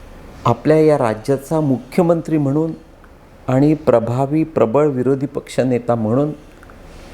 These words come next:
प्रचंड अनुभव होता. अनेक वर्षांचा अनुभव त्यांच्या गाठीशी असताना भारतीय जनता पक्षातल्या झारीतल्या शुक्राचार्यांनी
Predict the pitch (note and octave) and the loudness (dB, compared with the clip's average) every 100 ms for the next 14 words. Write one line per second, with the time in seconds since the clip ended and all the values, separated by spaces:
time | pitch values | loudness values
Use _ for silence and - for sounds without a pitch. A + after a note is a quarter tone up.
0 | - - A#2+ - D3+ D#3+ D3 D3 D3+ F3 | -10 -2 0 2 2 2 2 2 2 0
1 | F3+ B2+ B2+ - - - - - - - | 0 -6 -18 -20 -20 -20 -20 -20 -20 -20
2 | - - - - - - - B2 D3 C#3+ | -20 -20 -20 -20 -20 -10 0 2 2 2
3 | B2+ - D3 C3 D#3+ - A#2+ B2 C3 D#3 | 0 0 -4 -2 -4 -2 0 0 2 0
4 | E3 C#3+ C#3 A#2 G2+ G2 - C#3 - B2+ | 0 -4 -4 -4 -4 -4 -6 -6 0 -2
5 | G2 - G#2+ B2+ D3 F3 - - - - | -2 -2 -2 0 -2 -4 -10 -20 -20 -20
6 | - - - - - - - - - - | -20 -20 -20 -20 -20 -20 -20 -20 -20 -20
7 | - - - G#2 A2 A2 - D3 D3+ A#2+ | -20 -14 -4 0 2 0 0 2 2 2
8 | B2 A#2+ C3 B2+ A#2 A2 - B2 B2 C3+ | 0 -2 -4 -2 -2 -4 -4 -6 -4 -4
9 | D3+ E3 - - - - - - - - | -4 -6 -16 -20 -20 -20 -20 -20 -16 -10
10 | G2+ A#2+ D3+ G3 E3+ E3 - B2+ A#2+ A#2 | -2 4 4 2 0 -4 -4 -6 -2 -2
11 | A2+ G#2 G#2 G2+ | -2 -4 -4 -4